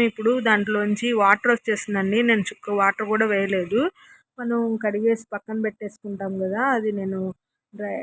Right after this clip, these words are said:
దీంట్లో వేసేసి జల్లెడ దాంట్లో వేసి పెట్టుకున్నాను. అయినా సరే వాటర్ వచ్చాయి చూసారా, ఆ వాటర్ అంతా ఇంకిపోయేదాకా పెట్టుకోవాలి. వాటర్ ఉంటే మనకి ఆ వాటర్తో పాటే నీసు వాసనలాగా వచ్చేస్తుందండి. మొత్తం వాటర్ అంతా పోయే వరకు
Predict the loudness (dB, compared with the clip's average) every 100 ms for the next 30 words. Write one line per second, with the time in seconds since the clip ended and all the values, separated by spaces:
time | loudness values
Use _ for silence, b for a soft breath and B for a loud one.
0 | -4 -4 -2 -2 -2 -4 -4 -4 -4 -6
1 | -10 -10 -10 -6 -4 -4 -4 -4 -4 -6
2 | -6 -6 -8 -10 -14 -14 _ -10 -8 -6
3 | -4 -2 -2 -2 -4 -6 -2 -2 0 -2
4 | -6 -8 -10 -8 -10 -10 -12 -10 -8 -6
5 | -6 -4 -6 -6 -8 -8 -6 -6 -6 -8
6 | -10 -8 -6 -6 -8 -8 -10 -12 -12 -8
7 | -6 -4 -4 -4 -4 -4 -8 -10 -10 -10
8 | -8 -8 -8 -10 -10 b b _ -10 -4
9 | -4 -6 -12 -12 -8 -8 -6 -6 -4 -4
10 | -6 -6 -6 -6 -6 -4 -4 -8 -8 -12
11 | -12 -14 -10 -6 -4 -4 -8 _ -8 -4
12 | -4 -4 -6 -8 -8 -8 -12 -6 -2 0
13 | -2 -4 -8